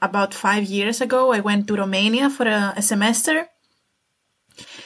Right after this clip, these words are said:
and then about a year later, I went for an Erasmus program, like an E V S,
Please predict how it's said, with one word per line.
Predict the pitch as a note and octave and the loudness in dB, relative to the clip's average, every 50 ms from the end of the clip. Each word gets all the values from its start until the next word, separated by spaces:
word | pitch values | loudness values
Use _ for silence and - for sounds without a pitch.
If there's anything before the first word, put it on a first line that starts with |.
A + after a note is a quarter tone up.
| - _ - | -16 _ -2
and | A#3+ A#3+ A#3+ A#3 A3+ A3 G#3+ G#3+ G#3 G#3+ A3 A3+ A3+ A3 | 0 2 2 2 2 2 2 0 -2 0 0 2 2 2
then | A#3 A#3 A3+ A3+ A3 A3 G#3+ G#3 G3+ G3 F#3 E3+ | 4 2 2 2 0 0 0 -2 -2 -2 -2 -2
about | F#3+ F#3 G3+ G#3 G3+ G3+ - | -2 0 0 -2 -2 -2 -2
a | G#3 | -2
year | G3+ G3+ B3+ C#4 C#4 | -2 0 2 2 4
later, | C4 A#3+ A3 A3 G#3+ G#3+ G#3 G#3 G3+ G#3 G#3 - - | 4 2 2 2 2 2 2 4 4 2 2 0 0
I | F#3+ G3 | -2 -2
went | F#3 G#3+ G#3+ G#3+ G#3+ G#3+ | -2 -2 -2 0 0 -2
for | G#3 - A3 G#3 | -4 -4 -2 -2
an | G#3 G#3 | 0 0
Erasmus | G#3 G3+ G3+ G#3 G#3+ G#3 G#3 A3+ A3 A3+ A3 - - - - - | 0 2 2 2 2 2 0 0 0 0 2 2 2 0 -2 -4
program, | - - G3+ G3 G#3 G#3 A#3 B3 C4 C4+ C#4 C#4+ - - | -4 -4 -2 -2 0 2 2 2 2 2 0 -2 -2 -4
like | G3 G3+ G3+ G3+ A3 | -2 -2 -2 -2 0
an | G#3+ G#3 | 0 0
E | G#3+ G#3+ | 2 0
V | G3+ G3 G#3 G3 | 0 0 0 2
S, | F#3+ G#3 A#3+ C#4+ - - - | 2 2 2 0 -2 -4 -6